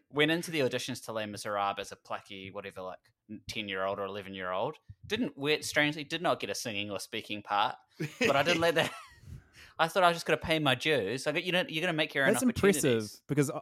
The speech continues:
Speaker 3: I didn't know there was a non-singing part in Les Mis.
Speaker 1: Yeah, it's
Speaker 2: <laughs>
Speaker 1: peasant,
Speaker 2: They
Speaker 1: peasant
Speaker 2: wrote
Speaker 1: boy.
Speaker 2: it for J T. That's so good.
Speaker 1: <laughs> Peasant boy. And then I was like, "You gotta make your own opportunities in showbiz."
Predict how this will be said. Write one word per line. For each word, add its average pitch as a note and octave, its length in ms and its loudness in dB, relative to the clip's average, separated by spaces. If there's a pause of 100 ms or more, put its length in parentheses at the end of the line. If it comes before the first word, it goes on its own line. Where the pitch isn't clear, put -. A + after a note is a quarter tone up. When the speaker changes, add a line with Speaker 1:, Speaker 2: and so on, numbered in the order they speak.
(140)
Speaker 3:
I D#3+ 140 6
didn't F3+ 160 8
know D#3 160 10
there C#3+ 120 8
was C3 240 6
a B2+ 160 4
non-singing A#2+ 800 2
part A2 420 2
in A#2 200 0
Les A#2 220 2 (240)
Mis. A2+ 240 2
Speaker 1:
Yeah, C3 440 10
it's - 220 4
Speaker 2:
<laughs> - 540 8
Speaker 1:
peasant, - 420 0
Speaker 2:
They A#3 100 12
Speaker 1:
peasant B3+ 180 8
Speaker 2:
wrote C#4 200 12
Speaker 1:
boy. C4+ 60 8
Speaker 2:
it C4+ 80 4
for C#4 80 2
J B3 340 8
T. A#3 260 8
That's G#3+ 240 4
so A3+ 360 6
good. G#3+ 320 4 (340)
Speaker 1:
<laughs> - 320 -20
Peasant E3 280 -4
boy. G#2 160 2
And B2 120 0
then D3 80 4
I C#3+ 40 6
was C#3+ 120 2
like, C#3 140 0
"You D3+ 60 -2
gotta D#3 140 4
make D#3 200 -2
your D3+ 140 4
own E3+ 80 2
opportunities A#2 600 -4
in G#2 60 -12
showbiz." A2+ 600 -4